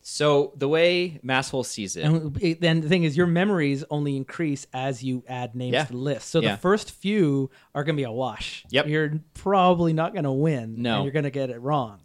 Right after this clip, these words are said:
Speaker 1: Right. 'Cause, 'cause the, the less I know, the harder it is for me to succeed.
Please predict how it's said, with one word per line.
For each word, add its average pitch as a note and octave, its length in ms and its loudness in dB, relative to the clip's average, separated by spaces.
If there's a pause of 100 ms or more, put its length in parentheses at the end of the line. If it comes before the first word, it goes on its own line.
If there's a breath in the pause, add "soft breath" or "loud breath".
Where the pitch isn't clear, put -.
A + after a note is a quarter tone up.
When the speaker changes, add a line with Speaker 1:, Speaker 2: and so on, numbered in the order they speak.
Speaker 1:
Right. G2 300 -4 (200)
'Cause, C3 180 0
'cause C#3+ 320 -2
the, C#3+ 200 2
the B2+ 180 2
less D3+ 300 2
I C#3 100 0
know, A2+ 560 2
the A2 80 -4
harder B2+ 340 2
it A#2 40 0
is A#2 80 -4
for A#2+ 100 -10
me G#2+ 140 -4
to G2 80 -2
succeed. - 600 -8